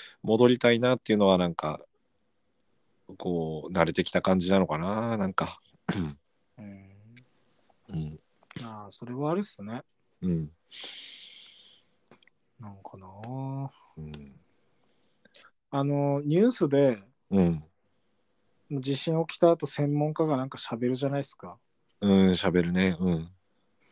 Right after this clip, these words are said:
Speaker 2: なんかあの時間ってすげえ不毛じゃないっすか。
Speaker 1: <laughs> 分析みたいな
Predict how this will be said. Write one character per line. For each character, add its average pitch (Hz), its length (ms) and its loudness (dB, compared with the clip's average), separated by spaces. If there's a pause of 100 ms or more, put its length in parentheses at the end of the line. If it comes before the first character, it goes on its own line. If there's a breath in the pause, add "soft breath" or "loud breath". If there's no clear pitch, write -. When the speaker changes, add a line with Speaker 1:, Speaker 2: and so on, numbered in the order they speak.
(480 soft breath)
Speaker 2:
な 151 100 -4
ん 180 40 -6
か - 180 -2
あ 123 120 -2
の 143 140 2
時 170 160 -4
間 202 180 6
っ 202 40 -2
て 175 100 -4
す - 260 -6
げ 127 120 0
え 123 40 0
不 - 180 -6
毛 139 200 0
じ 143 120 -2
ゃ 147 60 2
な 147 80 -2
い - 20 -6
っ - 20 -12
す - 100 -14
か。 - 260 -16
Speaker 1:
<laughs> - 1600 4
分 120 140 6
析 117 440 4
み 104 120 -2
た 110 120 6
い 104 60 4
な 107 200 0